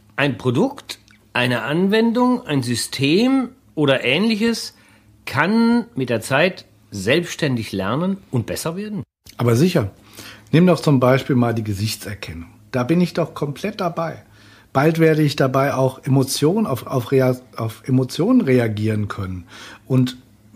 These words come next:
Speaker 2: mich über Mimik ausdrücken.
Speaker 1: Mhm. Okay.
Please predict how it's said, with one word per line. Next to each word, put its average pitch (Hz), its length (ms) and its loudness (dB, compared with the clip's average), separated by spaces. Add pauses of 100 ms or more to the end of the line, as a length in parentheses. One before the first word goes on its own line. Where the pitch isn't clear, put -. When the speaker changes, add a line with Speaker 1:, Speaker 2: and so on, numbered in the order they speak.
(140)
Speaker 2:
mich 135 220 0
über 139 160 4
Mimik 247 420 6
ausdrücken. - 480 -8 (720)
Speaker 1:
Mhm. 98 460 0 (380)
Okay. 139 300 0